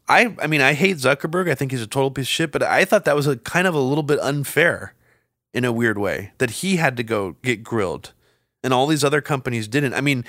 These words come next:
but I'm not saying that they should have been grilled too. I mean, but yeah, Matt Taibbi's point is, is the important point here, is not just that they should have broken these companies up a long time ago. They should have been, like, heavily regulated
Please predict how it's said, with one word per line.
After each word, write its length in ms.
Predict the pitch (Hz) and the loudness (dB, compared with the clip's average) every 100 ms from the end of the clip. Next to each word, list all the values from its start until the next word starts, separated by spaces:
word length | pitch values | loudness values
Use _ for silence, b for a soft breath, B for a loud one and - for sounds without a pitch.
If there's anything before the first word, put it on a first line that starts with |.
| B | B
but 100 | - | 2
I'm 60 | 156 | 4
not 160 | 165 | 2
saying 300 | 143 175 165 | 2 0 0
that 140 | 147 113 | 0 0
they 160 | 127 | 2
should 180 | 165 - | 2 0
have 120 | 135 | -2
been 120 | 120 117 | -2 -4
grilled 320 | 113 131 123 | -2 -2 0
too. 300 | 180 151 123 B B B B | 0 0 -2 B B B B
I 80 | 135 | -2
mean, 140 | 147 | 0
but 100 | 147 | 2
yeah, 140 | 180 135 | 2 2
Matt 260 | 127 147 | 2 0
Taibbi's 380 | - 160 131 113 | 0 -4 -2 -6
point 420 | - - 170 120 | -6 -2 0 0
is, 340 | 69 110 - - _ _ _ - | -4 -4 -6 -10 _ _ _ -8
is 200 | - 123 | -2 -2
the 120 | 117 110 98 | -2 -4 -4
important 440 | 110 - 170 143 | -4 -2 -2 -2
point 220 | 131 110 | -4 -2
here, 160 | 113 107 | -2 -2
is 120 | 101 | 0
not 200 | 131 156 | 0 2
just 320 | 165 123 - - B B | 0 -2 -6 -14 B B
that 100 | - | -4
they 120 | 120 127 | 0 2
should 180 | - | 2
have 160 | 143 92 | 0 0
broken 360 | 104 131 147 131 | 2 2 2 -2
these 140 | 117 | -2
companies 380 | - 120 107 104 | -4 -2 -2 0
up 180 | 165 175 | 0 0
a 40 | |
long 200 | 143 113 | -2 -2
time 180 | 131 113 | -2 -2
ago. 140 | 117 | 0
They 100 | 110 | 0
should 180 | 110 165 | 0 0
have 80 | 147 | 0
been, 120 | 123 | 0
like, 200 | 113 104 | -2 -2
heavily 420 | - 170 165 127 | 0 0 0 0
regulated 800 | 104 110 175 190 104 85 76 - | 0 0 0 -2 -2 -4 -6 -8